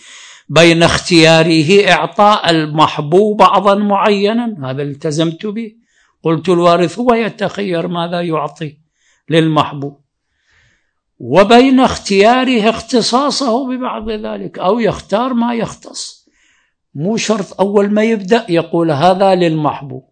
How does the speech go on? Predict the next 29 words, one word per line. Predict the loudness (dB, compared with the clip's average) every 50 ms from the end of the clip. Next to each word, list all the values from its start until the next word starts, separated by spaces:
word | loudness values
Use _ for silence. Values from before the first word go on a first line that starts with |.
| _ _ -6
لا، | -4 -4 -2 0
إنه | -2 -2 -2
خمس | -4 -6 -6 -4 -4 -4
سيوف، | -4 -6 -10 -12 -12 -14 _ _ _ _ _ _ _ _ -2 0
أول | 4 4 4 4 4
ما | 2 0 2
يبدأ | 2 2 0 0 -2 -2 -2
يقول: | -2 -2 -4 -2 -2 -2 -2 2
"هذا | 4 4 4 4 4 2 2 2 2
لي، | 0 -4 -6 -8 -10 _ _ _ _
هذا | -6 -4 -4 -4 -4 -4 -6 -6 -6
لي، | -6 -8 -10 -12 -14 _ _ _ -8
هذا | -8 -8 -8 -8 -10 -10 -10
لي، | -12 -14 -18 -20 -20 -12
هذا | -8 -6 -6 -6 -6 -6 -6 -6
لي"، | -6 -6 -8 -8 -8 -12 _ _ _ _ _ _ _ _ _ 0
والخامس | 2 2 2 2 0 0 2 2 2 2 0 0 0
يقول: | 0 0 0 0 0 0
"هذا | 0 -2 -4 -4 -4 -6
للمحبوب"، | -6 -6 -8 -10 -10 -10 -12 -14 _ -18 -18 -18 _ _ _ _ -8
ممكن | -6 -6 -4 -4 -2 -2 -2 0 2
لو | 2 2 2
لا؟ | 2 0 -2 -4 -6 -12 _ _ _ _ _
ممكن، | -2 0 0 0 0 -2 -8 -14 -14 _ _ _ _ _ _ _
نفس | -12 -12 -10 -8 -8
الشيء. | -10 -10 -10 -14 -16 -18 -18 _ _ _ _ _ _ _ _ _ _ _ _ _ _ _
فتصرفه | -10 -10 -8 -6 -8 -6 -4 -4 -6 -6 -4 -6 -8 -8 -8 -8 -6 -6 -6 -6 -6 -6
إذن | -8 -10 -12 -14 -14
هذا. | -10 -8 -8 -8 -8 -10 -14 -18